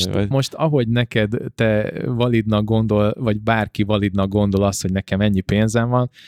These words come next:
Speaker 1: a másik oldalon is validnak gondolhatják ezt, hogy hát igen, ez egy jó érv, hát akkor,
Speaker 2: Igen.
Speaker 1: akkor el kéne nekem
Speaker 2: Tényleg
Speaker 1: adni.
Speaker 2: ennyi pénze van, akkor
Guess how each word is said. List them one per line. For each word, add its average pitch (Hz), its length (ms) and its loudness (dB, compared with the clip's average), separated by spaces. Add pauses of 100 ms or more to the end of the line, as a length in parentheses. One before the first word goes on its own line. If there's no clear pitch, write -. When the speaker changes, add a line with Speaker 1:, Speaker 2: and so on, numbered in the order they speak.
(220)
Speaker 1:
a 113 100 0
másik 110 380 -2
oldalon 101 300 2
is 95 140 -2
validnak 95 440 -2
gondolhatják 92 720 0
ezt, 104 200 -2
hogy 101 140 -4 (360)
hát - 200 -8
igen, 85 260 -6
ez 92 100 -4
egy 95 120 0
jó 92 220 2
érv, 85 180 -6
hát - 200 -4
akkor, - 260 0
Speaker 2:
Igen. - 140 -8
Speaker 1:
akkor - 280 -2
el 110 80 0
kéne 95 280 -4
nekem 98 160 -4
Speaker 2:
Tényleg - 300 0
Speaker 1:
adni. 87 120 0
Speaker 2:
ennyi 95 220 -2
pénze 95 320 0
van, 87 160 2
akkor 110 180 -2